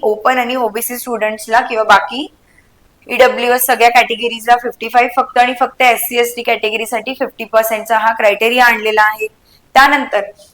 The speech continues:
आपल्या पॅरेंट्सची जी इन्कम आहे, म्हणजे पूर्ण वर्षाचं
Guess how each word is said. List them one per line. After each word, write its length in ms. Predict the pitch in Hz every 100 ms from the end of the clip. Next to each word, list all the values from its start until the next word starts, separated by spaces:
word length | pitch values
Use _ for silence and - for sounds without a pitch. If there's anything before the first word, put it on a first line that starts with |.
| _
आपल्या 280 | 156 - 202
पॅरेंट्सची 600 | 202 - 214 262 - 262
जी 120 | 247
इन्कम 360 | 233 208 233 214
आहे, 160 | 208
म्हणजे 360 | 185 - 202 262
पूर्ण 300 | 269 262 233
वर्षाचं 680 | 262 220 - 226 220 277